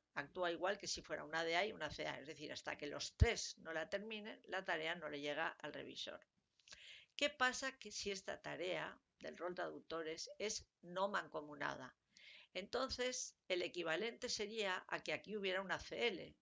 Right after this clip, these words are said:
¿Por qué? Porque cada vez que acaba un, eh, uno de los pertenecientes al rol, al revisor le llegará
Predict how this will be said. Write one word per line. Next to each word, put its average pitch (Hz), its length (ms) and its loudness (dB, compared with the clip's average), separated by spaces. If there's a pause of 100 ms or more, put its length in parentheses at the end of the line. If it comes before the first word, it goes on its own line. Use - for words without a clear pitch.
¿Por 226 200 0
qué? 165 380 0
Porque 156 320 -4
cada 185 240 8
vez 196 220 4
que 151 100 -4
acaba 170 580 2 (1000)
un, 220 380 0 (280)
eh, 175 340 2
uno 202 300 0
de 160 100 4
los 151 380 0
pertenecientes 156 720 -4
al 175 180 0
rol, 185 300 -2 (300)
al 190 100 6
revisor 196 340 0
le 185 120 0
llegará 151 440 2